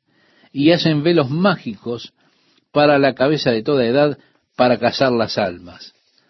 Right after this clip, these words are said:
¿Habéis de cazar las almas de mi pueblo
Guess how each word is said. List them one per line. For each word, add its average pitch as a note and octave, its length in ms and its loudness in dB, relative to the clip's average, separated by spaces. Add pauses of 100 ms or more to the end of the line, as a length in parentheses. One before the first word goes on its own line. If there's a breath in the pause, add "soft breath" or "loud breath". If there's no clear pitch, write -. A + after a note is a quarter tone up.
(420)
¿Habéis D#3+ 420 2
de D3 140 2
cazar C#3 320 -2
las C3 240 -2
almas B2+ 260 -2
de B2+ 80 -6
mi B2+ 120 -6
pueblo C#3+ 520 -2